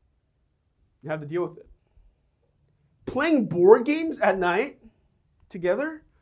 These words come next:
playing Monopoly, that'd bring out the worst in you and the best of you. But it's the interchange of life to life. The time spent that grows you closer together.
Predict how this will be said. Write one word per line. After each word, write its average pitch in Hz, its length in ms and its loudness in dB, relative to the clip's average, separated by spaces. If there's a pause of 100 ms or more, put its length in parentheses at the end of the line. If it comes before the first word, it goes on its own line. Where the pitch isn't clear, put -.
(880)
playing 233 220 -4
Monopoly, 202 600 -2
that'd 185 280 -6
bring 220 180 -6
out 202 140 -8
the 180 80 -6
worst 196 300 -8
in 240 60 -20
you 254 80 -16
and 196 80 -10
the 160 60 -10
best 170 300 -8
of 127 100 -18
you. 110 120 -20 (1120)
But 277 280 -2
it's 247 200 -6
the 208 300 -14 (420)
interchange 190 1000 -10 (640)
of 147 140 -12
life 147 400 -6
to 151 120 -8
life. 139 480 -12 (1040)
The 170 120 -8 (140)
time 247 420 -8
spent - 520 -8
that 151 200 -8
grows 165 540 -4
you 147 100 -8
closer 147 420 -12
together. 123 540 -18